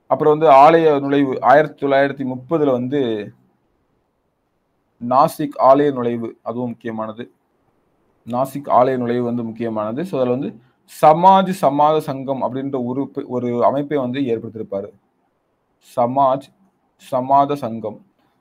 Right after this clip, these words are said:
So, அப்படின்ற ஒரு இதையும் வந்து ஆரம்பிச்சிருப்பாரு. ஓகேவா? So, இது மட்டும் ஞாபகம் வச்சுக்கோங்க. So, மீதியெல்லாம் நம்ம பார்த்தோம். மூக் நாயக் பத்தி பார்த்தோம். அப்புறம் வந்து பூனா packet நம்ம already-யே பார்த்துட்டோம்.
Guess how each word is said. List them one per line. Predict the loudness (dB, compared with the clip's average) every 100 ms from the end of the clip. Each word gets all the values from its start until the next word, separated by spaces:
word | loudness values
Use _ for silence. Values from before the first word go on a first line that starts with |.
| _
So, | -4 -2
அப்படின்ற | -2 -4 -2 -2
ஒரு | -4
இதையும் | -6 -6 -8
வந்து | -8 -4
ஆரம்பிச்சிருப்பாரு. | -2 -4 -6 -14 -12 -12 -12 -14
ஓகேவா? | -10 -10 -12
So, | -12
இது | -12
மட்டும் | -10 -10
ஞாபகம் | -6 -8
வச்சுக்கோங்க. | -10 -16 -16 -18 _ _ _
So, | -8 -4
மீதியெல்லாம் | 0 2
நம்ம | 2 2
பார்த்தோம். | 4 4 4 -2
மூக் | -4 0
நாயக் | 0 0
பத்தி | -4 -2
பார்த்தோம். | -2 -2 -4 -6 _
அப்புறம் | -6 -2 -2 -4
வந்து | -6 0
பூனா | 2
packet | 4 2
நம்ம | 0 0 0
already-யே | 0 -2 0
பார்த்துட்டோம். | 0 -2 -4 -6